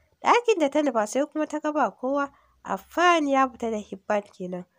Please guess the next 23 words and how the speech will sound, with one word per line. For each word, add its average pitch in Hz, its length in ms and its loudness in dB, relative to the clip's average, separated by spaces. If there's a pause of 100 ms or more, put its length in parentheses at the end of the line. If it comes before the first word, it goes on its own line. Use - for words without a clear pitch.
(340)
Kwantawa 302 480 2
ta 359 100 -4
yi 311 60 2
a 269 80 0
kan 247 160 -8
gadonta 214 400 -8
sharaf 285 320 -4 (240)
tare 214 280 -2
da 226 120 -2
limshe 277 400 -4
idanunta. 196 540 -4 (440)
Ta 359 220 4
kasa 480 340 2
gaskata 339 420 2 (120)
abin 311 180 -6
da 339 100 -2
ya 294 80 2
faru 233 260 0
da 226 80 -6
ita 202 240 -8
a 202 120 -6 (120)
yanzun 202 340 -10
nan. 175 160 -10